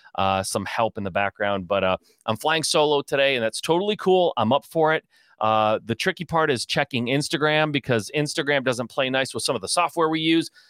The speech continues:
but I can still check it. I can see over there, Don Costa, what's up, buddy? I see you there. Uh, and, uh, we're gonna, we're gonna stay on top of that too. If you have questions though, please, if you're on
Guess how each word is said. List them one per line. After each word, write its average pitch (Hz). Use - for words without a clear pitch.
but 120
I 107
can 117
still 110
check -
it. 175
I 120
can 113
see 175
over 170
there, 160
Don 127
Costa, 143
what's 127
up, 135
buddy? 135
I 117
see 143
you 147
there. 139
Uh, 107
and, 110
uh, 104
we're 120
gonna, 131
we're 117
gonna 123
stay 123
on 117
top 113
of 107
that 101
too. 220
If -
you 123
have 165
questions 156
though, 113
please, 160
if 120
you're 135
on 139